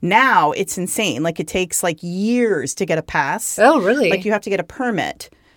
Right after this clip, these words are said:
Speaker 1: to ride the river, and it takes years to get a permit. And then sometimes, um, you can get one faster if you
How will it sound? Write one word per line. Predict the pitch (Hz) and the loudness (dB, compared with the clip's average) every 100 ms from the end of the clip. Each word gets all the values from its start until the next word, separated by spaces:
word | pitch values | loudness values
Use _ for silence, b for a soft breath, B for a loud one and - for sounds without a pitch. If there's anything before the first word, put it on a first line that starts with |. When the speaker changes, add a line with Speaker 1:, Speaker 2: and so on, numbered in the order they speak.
| b - | b -6
Speaker 1:
to | 190 | -2
ride | 175 175 180 | 2 2 0
the | 180 | -2
river, | 165 131 69 87 - | 0 -2 -4 -4 -4
and | 180 | -4
it | 175 | -2
takes | - - | -4 -4
years | 185 214 214 214 | -2 0 -2 -4
to | 185 | -4
get | 165 | -4
a | |
permit. | 160 180 147 98 - | -4 -4 -2 -4 -2
And | 170 175 | -2 -2
then | 170 | -2
sometimes, | 170 226 226 214 202 180 175 - | -2 -2 -4 -4 -4 -4 -6 -4
um, | 156 151 143 156 - | -2 0 -2 -4 -8
you | - 180 | -8 -6
can | 180 | -2
get | 180 | -4
one | 170 160 | -4 -2
faster | 226 220 220 190 | 2 2 0 -4
if | 165 - | -4 -2
you | 190 175 175 170 | -2 0 0 -2